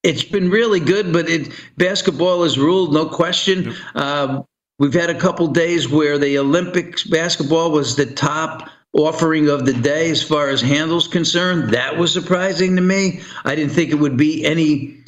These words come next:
Speaker 1: uh, you know, any top baseball game, but it has. So, but basketball is, uh, certainly where most of the money is. But they're, all the events we're putting up, we're putting up a lot.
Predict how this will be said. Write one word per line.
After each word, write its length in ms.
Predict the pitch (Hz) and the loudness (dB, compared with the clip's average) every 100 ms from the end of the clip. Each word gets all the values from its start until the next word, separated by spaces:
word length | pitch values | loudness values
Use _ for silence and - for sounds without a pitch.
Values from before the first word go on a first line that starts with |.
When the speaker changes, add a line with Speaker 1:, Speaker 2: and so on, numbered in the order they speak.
| - - | -18 -4
Speaker 1:
uh, 300 | 143 139 135 | 0 0 0
you 100 | 156 | 0
know, 120 | 147 151 | 0 2
any 420 | 165 156 147 120 | 2 2 0 0
top 280 | 160 147 151 | 0 0 -2
baseball 480 | 165 160 - 131 | -2 -2 0 0
game, 300 | 123 135 131 | 2 0 2
but 140 | 123 127 | 2 0
it 120 | 127 | 0
has. 460 | 143 139 104 101 - | 0 0 -2 -2 0
So, 380 | 147 139 123 - 110 - | 0 0 -2 -8 -14 -4
but 160 | 147 120 | -4 0
basketball 720 | 175 185 185 185 160 156 151 | 0 0 -2 -2 0 2 2
is, 220 | 147 127 | 2 2
uh, 240 | 143 139 135 | 0 2 0
certainly 400 | - 170 165 156 | 0 0 2 2
where 260 | 139 143 | 2 2
most 360 | 139 156 151 156 | 4 2 0 0
of 60 | |
the 60 | 135 | 0
money 360 | 127 127 127 127 | 0 0 0 0
is. 180 | 147 | -2
But 240 | 139 180 185 | -2 -2 0
they're, 180 | 208 - | -2 0
all 200 | 220 247 | 0 2
the 100 | 262 | 2
events 360 | 196 202 202 - | 0 0 -2 -2
we're 140 | 175 | -2
putting 340 | - 180 165 156 | 0 0 2 2
up, 200 | 180 180 | 0 -2
we're 80 | |
putting 240 | 160 214 208 | 0 0 0
up 160 | 160 | 0
a 20 | 123 | 0
lot. 540 | 127 143 165 - | 0 0 -2 -6